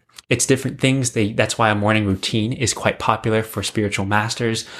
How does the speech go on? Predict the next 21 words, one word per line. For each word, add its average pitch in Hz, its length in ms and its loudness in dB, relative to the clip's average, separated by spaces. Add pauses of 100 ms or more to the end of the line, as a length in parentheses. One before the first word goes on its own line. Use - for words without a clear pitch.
(180)
They'll 98 140 0
go 107 240 4
out, 107 180 4
they'll 98 140 2
pray, 107 260 2
they'll 98 140 0
meditate, 104 560 0
they'll 95 120 0
do 101 160 -2
some 101 140 -4
sort 98 160 -4
of 95 80 -6
yoga. 107 460 2 (580)
That's 110 180 2
what 117 100 0
people 117 160 2
do 110 200 4
in 113 120 2
order 113 180 2
to - 160 -4
get 117 320 0